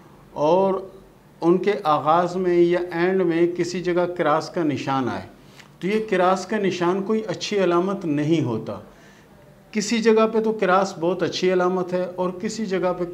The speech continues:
क्रॉस बिल्कुल बुरी अलामत है। बुरी अलामत ये कि हादसात को दावत देने वाली बात है।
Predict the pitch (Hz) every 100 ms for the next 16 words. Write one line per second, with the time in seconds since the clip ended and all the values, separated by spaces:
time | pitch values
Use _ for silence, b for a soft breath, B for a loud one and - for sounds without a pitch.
0 | - 170 165 180 170 - 135 175 180 185
1 | 175 143 151 160 131 113 113 113 107 92
2 | B B B - 135 185 226 220 202 208
3 | 208 196 196 196 160 151 156 - 175 180
4 | 185 - 160 156 B B - 131 147 160
5 | 196 147 151 151 147 135 123 107 107 -
6 | 101